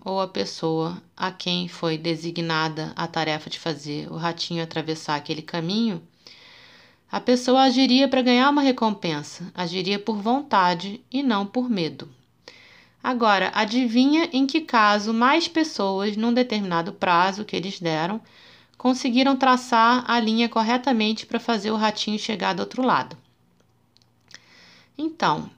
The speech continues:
bem mais pessoas motivadas pelo pedaço de queijo encontraram a saída do que aquelas que agiam por medo. Interessante, né? Cara, isso é pesquisa científica.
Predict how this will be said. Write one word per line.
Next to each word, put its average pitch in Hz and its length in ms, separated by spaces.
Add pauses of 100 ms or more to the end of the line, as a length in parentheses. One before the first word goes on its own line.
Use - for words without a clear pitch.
(140)
bem 285 340
mais 226 300
pessoas 190 580
motivadas 196 800
pelo 214 240
pedaço 180 500
de 202 120
queijo 233 580 (480)
encontraram 247 640
a 247 80
saída 240 720 (340)
do 269 140
que 269 140
aquelas 240 520
que 277 120
agiam 220 360
por 254 220
medo. 175 440 (540)
Interessante, 262 880
né? 202 320 (640)
Cara, 196 300
isso 180 220
é 190 40
pesquisa 196 460
científica. 220 880